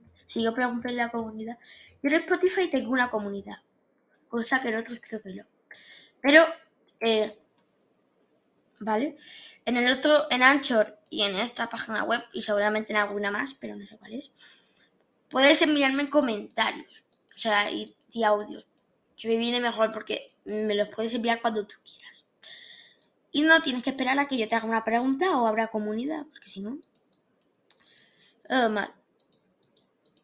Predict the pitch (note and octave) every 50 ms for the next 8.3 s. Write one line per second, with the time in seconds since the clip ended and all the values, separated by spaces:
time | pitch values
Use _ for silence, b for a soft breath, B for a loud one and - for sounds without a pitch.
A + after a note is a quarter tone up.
0 | _ _ _ _ - _ - - A#3 A3+ A#3 - - F#2 E2 F2 - - - -
1 | - - - - B3 A#3+ A#3 - - A#3 - A#3 A3+ A#3 A3+ A3+ A3+ - A3+ A3+
2 | B3 B3 A#3+ G#3+ A3 B3+ - - _ _ _ _ _ _ _ _ _ _ - _
3 | _ _ _ _ _ _ _ _ _ _ - - G#3+ A3 G#3+ G3+ G3 G3 G3 -
4 | A3 G#3 G#3 - - A3 G#3 G3+ G#3+ G#3+ G#3+ G3+ G3+ - G#3+ G#3+ - - - -
5 | G#3+ G#3 G#3 G3+ F#3+ F#3+ F#3+ - - _ _ _ _ - A3+ G#3+ G3+ G3 - -
6 | - _ - G#3+ G#3+ G#3+ G#3+ G#3+ G#3 G3+ G#3 G#3 G#3 G#3 G#3+ G#3 G#3 G#3+ - G3
7 | - G#3 G3 G#3 A3 G#3 G#3 F#3+ - G#3+ B3 C4+ - A3 G3+ F#3+ F#3+ G3 G3 -
8 | - - B3 A#3+ A#3+ C4+